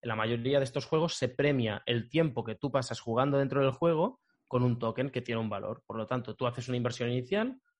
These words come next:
vas jugando ese juego y te va revo-, devolviendo dinero. Y ese retorno lo puedes ir vendiendo y, y conseguir. Hay algunos juegos que te han dado un retorno en un mes,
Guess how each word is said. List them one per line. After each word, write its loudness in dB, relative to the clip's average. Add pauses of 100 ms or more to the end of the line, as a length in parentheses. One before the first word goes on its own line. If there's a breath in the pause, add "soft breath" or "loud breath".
(240)
vas 0
jugando 2
ese 0
juego 2 (100)
y -6
te 0
va 2
revo-, 2
devolviendo 2
dinero. -4 (240 soft breath)
Y 0
ese 0
retorno 4
lo 4
puedes -6
ir -8
vendiendo -4
y, -6
y -20
conseguir. -14
Hay -2
algunos 0
juegos -2
que -8
te -8
han -2
dado 2
un 0
retorno -2
en 0
un 0
mes, 0